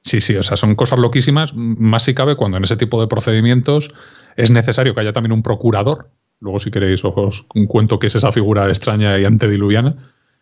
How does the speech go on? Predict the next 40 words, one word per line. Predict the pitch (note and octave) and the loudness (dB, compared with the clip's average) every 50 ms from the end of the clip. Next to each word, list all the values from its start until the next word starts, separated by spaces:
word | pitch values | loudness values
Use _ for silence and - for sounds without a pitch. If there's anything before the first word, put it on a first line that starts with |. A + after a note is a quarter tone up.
| _ _ | _ _
Eh, | - A#2 A2+ G#2+ G#2 G#2 G2 G2 F#2+ F#2 F#2 F#2 F2+ F#2 F#2+ - - _ _ _ _ | 0 2 4 4 4 4 4 2 2 2 0 0 -2 -4 -4 -8 -14 _ _ _ _
que | - G#2 | -2 0
ya | G#2 A#2 | 2 2
es | B2 B2+ | 4 4
lo | D#3 D3+ | 2 2
que | - B2+ | 0 0
cobra | - A#2+ G#2+ G#2 A#2 D#3 | 0 0 0 0 0 0
él. | F3+ C3+ | 0 0
Entonces, | G#2+ G#2 B2+ A#2+ C3+ B2+ - A2+ | 0 -2 0 0 0 -2 -2 -2
yo | A2+ G#2+ A#2 A#2+ B2+ | -2 0 2 2 2
ahí | C3+ D3+ | 2 2
no | D3 C#3+ | 2 0
sé | D3 C3+ | 0 0
quién | G#2+ A#2+ A2 | 0 0 0
gana | G2+ G#2 G#2 G2+ | 0 0 0 2
dinero, | G2+ A2 C#3+ D3 A2+ G2 | 2 2 2 2 0 0
de | F#2+ | 0
verdad. | F#2+ G#2 B2+ C3 F#2+ F2+ | 0 0 0 0 -2 -2
Me | F#2 F#2+ | 0 0
imagino | G2 F#2+ - - A2+ A2+ | 0 0 0 0 0 0
que | - A#2+ | 0 0
tendrán | A2+ A#2 A2+ A#2 A#2 A2+ | 0 0 0 0 0 0
una, | A#2 A#2 A#2 A#2 A#2 A#2 A2 A2 A2 A2 - _ - | 2 2 2 2 2 2 0 0 -2 -4 -8 _ -4
una | B2+ A#2 A2+ A#2 A#2 | -2 0 0 0 0
piara | - A#2+ A#2+ A#2+ A#2 A2+ A2 | 0 0 0 0 0 0 0
de, | A2+ A2+ A2 A2 A2+ A2+ A2+ A2+ | 0 0 0 2 2 0 0 0
de | A2 A2+ | 0 0
becarios | A#2+ A#2 A#2 C#3 C3+ C#3+ D3+ E3 D#3+ - | -2 -2 -2 -2 -2 -2 -2 -4 -4 -4
y | A2 | -2
los | G#2 G#2 F#2+ | -2 -2 -2
becarios | G2+ - A2 A2+ A2 | 0 0 -2 -2 -2
trabajarán | - A2+ A2+ G#2+ B2 A2+ A#2+ A#2 | -2 -2 -2 0 0 -2 0 0
gratis | A2+ A#2+ B2 B2+ A#2 | 0 0 0 0 -2
o | A#2 A#2 | -2 -2
casi | B2 A#2 B2 A#2+ | -2 -2 -2 0
gratis | B2 C3 C3+ C3 D3 C3 | 0 0 0 0 0 0
y, | B2 G#2+ G2 | 0 0 -2
y | - G#2 F#2+ | -2 -4 -2
por | - G#2 G2+ | 0 0 0
eso | B2 - - B2 A2 G2+ | 0 0 -2 -4 -4 -4